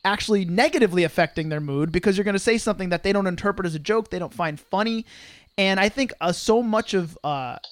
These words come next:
I think so much of why humor, you know, has been coming into question over the past few years is that, that risk aversion, the, you, pe-, and, and lack of understanding of risk. Like, like, when you see, like, you see,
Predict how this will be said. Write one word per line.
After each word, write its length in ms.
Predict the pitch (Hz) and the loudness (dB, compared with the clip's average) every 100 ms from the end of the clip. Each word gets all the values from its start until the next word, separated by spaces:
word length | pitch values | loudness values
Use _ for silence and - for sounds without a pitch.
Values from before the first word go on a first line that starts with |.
| - - | -18 -6
I 100 | 190 | -2
think 160 | 202 226 | -2 -2
so 220 | - 240 | 0 2
much 240 | 214 202 | 2 0
of 80 | 196 | -2
why 260 | 165 160 175 | -2 0 0
humor, 540 | - 190 185 175 156 - - _ _ | -2 -2 0 0 0 -4 -18 _ _
you 100 | 190 | -2
know, 240 | 170 147 - - | 0 0 -4 -10
has 260 | 156 170 | -6 -4
been 320 | 156 143 165 160 | -4 -4 -6 -2
coming 260 | 180 185 | -2 0
into 120 | 165 | -2
question 400 | 143 170 220 180 | -2 0 0 -2
over 160 | 147 143 | -4 -6
the 60 | 147 | -6
past 260 | 151 143 | -6 -6
few 100 | - | -8
years 340 | 135 139 143 147 | -6 -6 -8 -6
is 260 | 160 151 | -6 -4
that, 260 | 139 151 - | -2 -2 -2
that 220 | 165 147 | -4 0
risk 260 | 165 - - | 2 2 2
aversion, 520 | 180 160 143 127 120 | 2 2 0 -6 -8
the, 80 | 147 | -8
you, 220 | 147 170 | -4 -2
pe-, 180 | - 202 | 0 0
and, 220 | 185 170 - - - | 0 -2 -8 -12 -2
and 220 | 185 170 - | -2 -2 -6
lack 400 | 160 202 226 214 | 0 2 2 0
of 100 | 175 | 2
understanding 640 | 208 190 - 214 214 190 | 2 0 -2 0 0 0
of 160 | 156 147 | 0 2
risk. 320 | 247 - - | 2 2 -4
Like, 160 | 170 - - - - | -4 -6 -18 -12 0
like, 180 | 208 202 | 2 4
when 180 | 220 | 2
you 180 | 277 415 | 4 2
see, 400 | 381 302 285 262 - | 2 0 0 0 2
like, 160 | 226 | 2
you 60 | 277 | 2
see, 320 | - 294 - | 0 -2 -4